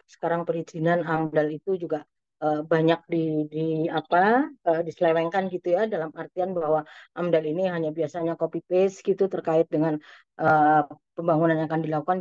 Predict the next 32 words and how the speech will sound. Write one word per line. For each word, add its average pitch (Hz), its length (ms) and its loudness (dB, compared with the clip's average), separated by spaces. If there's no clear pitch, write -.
Dan, 156 140 0
eh, 170 120 -16
saya 233 160 -2
sedikit 185 240 -2
bercerita 180 560 -8
bagaimana 175 480 0
saya 180 480 -4
atau, 180 320 0
eh, 151 120 -10
mungkin 240 320 2
banyak 190 240 4
perempuan 190 360 0
aktivis 202 480 -6
yang 170 160 0
lainnya 185 360 0
juga 175 200 -4
melakukan, 165 520 -6
mengalami 190 520 4
hal 170 120 4
itu 208 320 -4
gitu 143 240 -16
ya. 143 240 -6
Eh, 170 400 6
saya 202 400 2
adalah, 180 280 2
eh, 160 640 0
Komisi 185 800 -2
Penilai 170 340 -2
amdal 180 300 0
di 170 80 -20
Kota 165 320 -12
Bandung. 143 400 -6